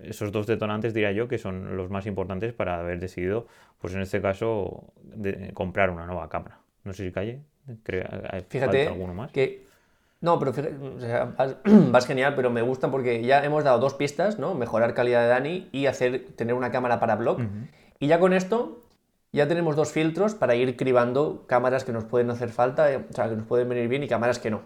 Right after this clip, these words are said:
Speaker 1: Ujú.
Speaker 2: Ya por lo pronto estamos diciendo una cámara que grabe a un mil ochenta decente, por lo menos.
Speaker 1: Sí.
Speaker 2: Si puede ser, pues, que tenga ese desenfoque de cámara ya, pues,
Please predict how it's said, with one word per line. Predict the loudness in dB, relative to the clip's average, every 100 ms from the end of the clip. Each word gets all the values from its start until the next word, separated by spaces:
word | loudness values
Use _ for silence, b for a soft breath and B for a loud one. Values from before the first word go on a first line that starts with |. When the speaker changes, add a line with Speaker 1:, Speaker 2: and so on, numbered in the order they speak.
| -6
Speaker 1:
Ujú. | -6 -6 -12 _ _ -2
Speaker 2:
Ya | 2
por | 4
lo | 4
pronto | 2 0
estamos | 0 0
diciendo | 0 0 -2 -2
una | -2 -2
cámara | 0 2 0
que | 0
grabe | 2 4 4
a | 2
un | 0
mil | 0
ochenta | -2 -2 0
decente, | 0 0 -4 -4
por | -6 -6 -6
lo |
menos. | -4 -4 -6
Speaker 1:
Sí. | -10 -10 -10 _ _ _ _ _ _ -10
Speaker 2:
Si | -4
puede | 2 4 4
ser, | 4
pues, | 0 -4
que | -4
tenga | -4
ese | -2 -2
desenfoque | -2 -2 -2 -2 -2
de | -2 -2 -4
cámara | -4 -2 -2
ya, | 0 0
pues, | 0 -4